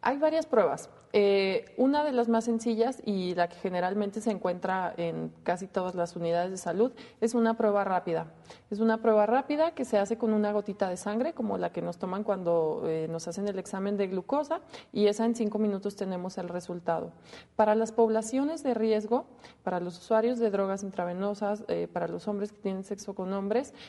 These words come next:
eh, estas pruebas son muy seguras. ¿Por qué? Porque, eh, tienen, eh, esta especificidad. Entonces, eh, las pruebas son muy rápidas y si sale positiva, pues hay una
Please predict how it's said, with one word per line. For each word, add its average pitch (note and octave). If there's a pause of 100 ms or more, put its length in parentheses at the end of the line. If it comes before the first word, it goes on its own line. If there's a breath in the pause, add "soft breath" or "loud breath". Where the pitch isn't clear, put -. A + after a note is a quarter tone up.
(220 loud breath)
eh, F3+
estas G#3+
pruebas A3
son G3
muy G#3+
seguras. E3+ (100)
¿Por E3
qué? A3
Porque, F#3
eh, - (340)
tienen, A3+
eh, F#3+
esta G#3+
especificidad. E3 (400 loud breath)
Entonces, F#3+ (120)
eh, F3
las F#3
pruebas A3
son G#3
muy A3
rápidas A3 (480 loud breath)
y A3+
si A3
sale F#3+
positiva, F#3+
pues F3
hay E3+
una F3